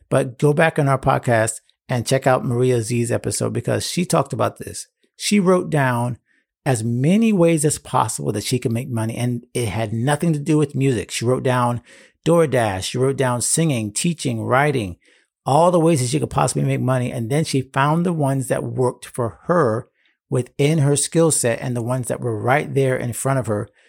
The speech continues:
sometimes probably much easier than she even thought, simply because she had the attitude that she could do a positive pivot. It didn't have to be something entirely out of her wheelhouse.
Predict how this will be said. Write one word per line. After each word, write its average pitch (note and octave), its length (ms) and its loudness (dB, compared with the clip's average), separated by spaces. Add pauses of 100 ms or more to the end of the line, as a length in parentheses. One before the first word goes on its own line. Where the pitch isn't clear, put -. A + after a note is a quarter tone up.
(180)
sometimes D3 560 2
probably C3+ 380 2
much B2+ 360 0
easier C#3+ 480 2
than A#2+ 160 -4
she A#2+ 160 -6
even A2+ 400 -6
thought, C#3+ 380 2 (240)
simply F3 320 0
because G#2+ 640 0
she A#2 180 0
had A#2 400 0
the - 180 -4
attitude A#2 640 0 (280)
that G#2 160 -4
she B2+ 100 0
could A2+ 240 -4
do A2 140 0
a G2 40 -2
positive C3 800 0 (140)
pivot. - 460 -4 (400)
It G2 120 -6
didn't C#3 220 0
have D3 180 2
to E3 80 0
be D#3+ 140 2
something D#3 300 0
entirely C#3 640 2
out B2+ 140 4
of B2+ 100 -6
her C3+ 100 2
wheelhouse. A2+ 600 0